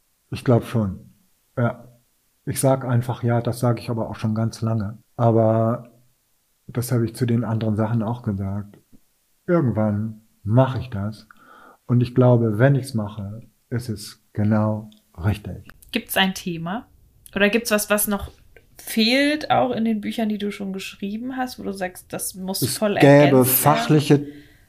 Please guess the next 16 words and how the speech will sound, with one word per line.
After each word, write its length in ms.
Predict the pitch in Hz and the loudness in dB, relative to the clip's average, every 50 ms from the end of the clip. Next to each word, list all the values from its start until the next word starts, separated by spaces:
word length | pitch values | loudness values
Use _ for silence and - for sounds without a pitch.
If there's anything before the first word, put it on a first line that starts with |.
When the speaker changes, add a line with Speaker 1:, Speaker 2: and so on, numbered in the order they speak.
| _ - - | _ -20 -18
Speaker 1:
es, 280 | - - - - - _ _ _ - | -12 -10 -10 -10 -10 _ _ _ -4
ja, 240 | 226 175 147 170 156 | 2 4 4 4 4
es 140 | 147 120 - | 4 4 8
gäbe 240 | 156 156 139 139 | 8 10 10 8
fachliche 560 | 131 131 156 160 - - 143 131 135 143 135 139 | 6 6 2 0 2 4 4 4 4 2 0 0
Themen, 500 | - - 135 131 131 127 127 127 123 117 | 2 4 6 6 6 8 8 8 8 8
die 200 | 120 120 117 113 | 6 6 4 4
man 240 | 123 123 120 120 | 4 4 4 4
durchaus 420 | 120 127 123 117 127 123 110 - - | 6 4 4 4 4 0 0 2 0
noch 160 | 120 113 - | 0 0 0
beschreiben 560 | - 113 - - - 120 117 117 113 113 117 | -4 -10 -10 -6 -2 0 0 2 2 0 -2
könnte. 800 | - - 127 131 131 135 127 123 120 117 117 117 117 113 117 117 _ _ _ _ _ _ _ - - - _ _ _ _ _ _ - | -2 2 2 2 2 2 2 2 2 4 4 2 2 0 -2 -6 _ _ _ _ _ _ _ -20 -20 -20 _ _ _ _ _ _ -2
Sowas 320 | 123 113 113 110 98 - - | 0 2 2 2 0 0 -2
wie 40 | 107 | 0
Jagdverhalten 1040 | 104 110 117 120 127 127 127 - - - 127 110 107 117 117 113 120 - 117 117 117 | 2 4 4 4 2 2 0 -10 -6 -2 0 2 4 4 2 2 2 0 2 2 2
und 340 | 117 107 104 107 101 - - | 2 0 -2 -4 -4 -10 -16